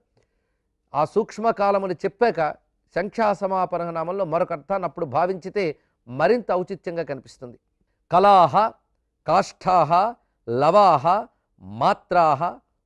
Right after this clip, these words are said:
ముహూర్తాహ, క్షపాహ, క్షణాహ. ఇవి వరుసగా కాలము యొక్క కొన్ని కొన్ని సూక్ష్మ కాల విశేషాలను నామాలుగా చెప్పారు.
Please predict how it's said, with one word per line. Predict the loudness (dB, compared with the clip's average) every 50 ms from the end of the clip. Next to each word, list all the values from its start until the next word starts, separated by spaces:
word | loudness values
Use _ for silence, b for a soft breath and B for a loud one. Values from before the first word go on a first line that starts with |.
| _ -8
ముహూర్తాహ, | -4 -2 0 0 0 -2 -4 -6 _ _ 2 4 4 4 4 2 0 -2
క్షపాహ, | -4 _ _ -8 -6 -4 -2 2 2 4 4 2 2 0 -2 -4 -6 _ _ _ _ _ _ _ _ _ _ _
క్షణాహ. | _ -6 -2 -2 0 0 0 -2 -2 -2 -4 -4 -6 -8 -10 _ _ _ _ _ _ _ _ _ -14
ఇవి | -12 -10 -6
వరుసగా | -4 -4 -4 -4 -4 -4 -2 -2 -4
కాలము | -4 _ -6 -4 -2 -2 -2 -2 -4
యొక్క | -6 -6 -6 -4 -4 -4 -4 -6 _ _ _ _ _ _ _ _
కొన్ని | -6 -6 -4 -6
కొన్ని | -6 -6 -8 -8
సూక్ష్మ | -8 _ -8 -8 -8 -8 -10 -10 -8
కాల | -4 -2 -2 -2 -2
విశేషాలను | -4 -8 -8 -8 -8 -4 -4 -6 -6 -6 -8
నామాలుగా | -6 -4 -2 -2 -2 -2 -2 -4
చెప్పారు. | -6 -8 -10 -16 -18 -18